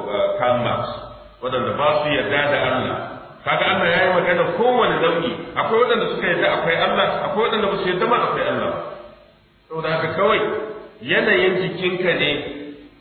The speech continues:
dole idan, saboda dadewa sai ka, sai ka mutu kawai. Shi ne kawai. Amma ba wai maganar ana turo wani mala'ika ya zo ɗauki ranka ba. Shi ne Allah ya ce wannan maganar ma da suke yi korafi ne. Wa ma lahum bi zalika min ilmi. Ba su da hujja a kanta.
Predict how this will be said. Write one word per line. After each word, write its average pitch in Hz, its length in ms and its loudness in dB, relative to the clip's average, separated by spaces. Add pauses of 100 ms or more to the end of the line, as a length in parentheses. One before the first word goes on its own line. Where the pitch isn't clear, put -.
(200)
dole 185 280 0 (120)
idan, 170 280 0 (120)
saboda 180 340 -2
dadewa 147 400 -2
sai 170 120 -4
ka, 170 120 -6 (140)
sai 170 100 -10
ka 147 120 -12
mutu 131 260 -10
kawai. 120 260 -12 (380)
Shi 131 160 -12
ne 117 100 -6
kawai. 101 280 -8 (260)
Amma 135 280 0
ba 156 120 0
wai 165 120 4
maganar 170 380 2
ana 160 320 0
turo 156 160 -4
wani 165 200 -4
mala'ika 151 440 2
ya - 160 -2
zo - 80 -2
ɗauki 113 240 -6
ranka 127 240 -4
ba. - 120 -8 (760)
Shi 131 160 -16
ne 131 80 -4
Allah 120 240 -2
ya 113 160 -4
ce 117 80 -6
wannan 113 240 -6
maganar 123 340 -4
ma 113 140 -4
da 113 180 -4
suke - 240 -8
yi 95 540 -10
korafi 98 480 -6
ne. 82 120 -12 (260)
Wa 98 100 -12
ma 120 160 -4
lahum 110 280 -6
bi 104 120 -8
zalika 110 340 -6
min 101 160 -10
ilmi. 98 460 -10 (480)
Ba 123 240 -2
su 123 160 -6
da 113 160 -8
hujja 117 340 -8
a 107 220 -6
kanta. - 520 -10